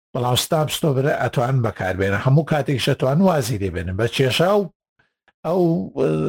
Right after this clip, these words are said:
دابەشکراوانەیە وا بزانم کۆتاییان بەرەبەرە پێدێنێ. یعنی باسمان کرد وتمان هیوادارین دەستکاری بکەین، بەس بە شێوەیەکی زۆر عاقڵانە لە دە ساڵی داهاتووە بڕوا ناکەم هیچی بیاڵێتەوە.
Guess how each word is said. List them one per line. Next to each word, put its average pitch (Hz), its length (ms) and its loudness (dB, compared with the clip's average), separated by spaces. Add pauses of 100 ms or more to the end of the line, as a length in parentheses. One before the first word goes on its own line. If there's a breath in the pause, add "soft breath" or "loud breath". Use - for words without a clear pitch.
(360)
دابەشکراوانەیە 131 1160 2
وا 180 140 2
بزانم 143 360 2
کۆتاییان 156 680 2
بەرەبەرە 151 440 2
پێدێنێ. 110 560 0 (600)
یعنی 117 180 0
باسمان 151 540 0
کرد 165 140 -2
وتمان 127 320 0
هیوادارین 127 540 2
دەستکاری 120 440 0
بکەین، 139 200 -2
بەس 131 140 2
بە 123 140 2
شێوەیەکی 139 640 2
زۆر 147 160 2
عاقڵانە 131 720 0 (640)
لە 123 140 0
دە 127 160 2
ساڵی 160 400 2
داهاتووە 139 720 0 (1400)
بڕوا 139 420 2
ناکەم 147 380 0
هیچی 131 340 2
بیاڵێتەوە. 92 580 0